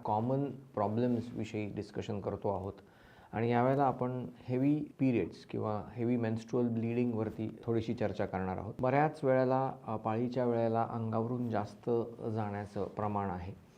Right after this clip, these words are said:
आणि त्यासाठी आमच्याकडे बऱ्याच वेळेला स्त्रिया येत असतात. आता पहिला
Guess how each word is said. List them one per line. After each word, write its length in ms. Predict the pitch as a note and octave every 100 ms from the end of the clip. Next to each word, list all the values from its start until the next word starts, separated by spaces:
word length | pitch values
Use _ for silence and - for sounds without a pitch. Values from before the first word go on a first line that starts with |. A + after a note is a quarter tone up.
| - - -
आणि 280 | A2+ A#2 B2+
त्यासाठी 440 | B2 C3+ D3+ C#3+ D3+
आमच्याकडे 440 | B2 A#2+ A#2 A#2
बऱ्याच 320 | G#2+ G#2+ G#2+
वेळेला 280 | A2+ G#2 G#2
स्त्रिया 420 | - - G#2 G2 -
येत 280 | G2+ G2+ -
असतात. 260 | - - - - -
आता 140 | -
पहिला 680 | D3+ C3 A2+ A#2+ A#2+ C3+ D#3